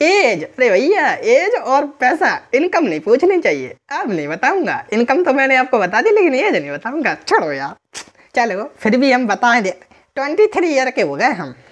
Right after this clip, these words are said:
तो चलिए, अगला question आता है technical pinku helper की ओर से। इन्होंने पूछा है, "भाई, अगर मैं एक ही topic पर video बनाते हैं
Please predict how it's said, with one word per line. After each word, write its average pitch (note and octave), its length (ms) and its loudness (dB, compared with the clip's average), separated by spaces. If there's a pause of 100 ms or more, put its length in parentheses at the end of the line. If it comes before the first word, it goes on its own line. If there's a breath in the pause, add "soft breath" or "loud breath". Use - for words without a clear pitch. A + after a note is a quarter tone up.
(100)
तो - 60 -14
चलिए, D#4 280 2
अगला C#4 360 4
question B3+ 360 2
आता G#3 240 -2
है C4 100 2
technical C#4 560 0
pinku C#4 500 4
helper G3+ 440 0
की B3+ 140 0
ओर F#3 180 2
से। G3 280 -8
इन्होंने D4 240 4
पूछा C4 260 0
है, C#4+ 80 4
"भाई, G3+ 280 2 (100)
अगर C#4 240 4
मैं D4 140 2
एक C#4 340 2
ही E4+ 80 4
topic C4 440 0
पर C4 120 4
video G3 320 4
बनाते F3+ 580 -2
हैं E3 220 -4